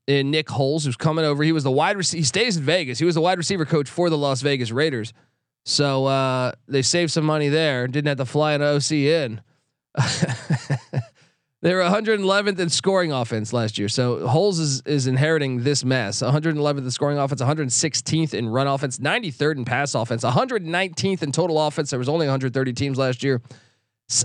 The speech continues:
only six starters back. Um, they gotta find, and I think one of the big question marks is, can they find someone? 'Cause they lost, uh, two-time first team Mountain West,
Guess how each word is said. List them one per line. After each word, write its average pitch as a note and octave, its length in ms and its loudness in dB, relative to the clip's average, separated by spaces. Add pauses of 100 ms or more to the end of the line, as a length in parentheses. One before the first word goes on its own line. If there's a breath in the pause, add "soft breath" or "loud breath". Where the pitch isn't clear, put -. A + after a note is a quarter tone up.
only B3 280 2
six A3+ 320 0
starters G3+ 340 0
back. A3 480 -2 (880)
Um, C#3+ 460 0 (480)
they D#3+ 160 2
gotta A#3 180 2
find, F#3 380 0
and E3+ 80 2
I F#3+ 40 0
think F#3+ 200 0
one E3+ 100 2
of D#3 60 0
the C3+ 80 -2
big C#3+ 320 -4
question D3 420 -2
marks A2 380 -4
is, C3+ 180 0
can E3+ 360 0
they F3+ 160 2
find D3+ 380 -2
someone? C#3+ 240 0
'Cause B2 140 -2
they D#3 140 2
lost, E3 440 0
uh, B2+ 380 0
two-time A#2 800 -2
first C#3 360 -4
team B2 380 -2
Mountain B2 320 -2
West, A#2 260 -2